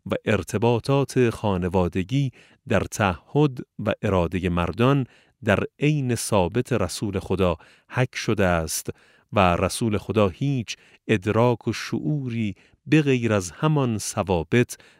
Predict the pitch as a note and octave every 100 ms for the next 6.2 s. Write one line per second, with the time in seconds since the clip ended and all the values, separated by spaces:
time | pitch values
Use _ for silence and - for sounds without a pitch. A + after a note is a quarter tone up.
0 | _ A2 F#2 - - G#2 F2+ F2 - G2
1 | D#2+ F#2 - F#2 F2+ D#2+ F2+ F2+ E2+ E2+
2 | D#2+ - - _ _ _ _ _ _ _
3 | _ _ _ - G#2+ F#2+ F#2+ F#2 F#2 G2
4 | - C#3+ D3+ C#3 - _ _ - A2 G#2
5 | - A#2 - B2+ B2+ G#2 G#2+ G2+ B2 -
6 | B2+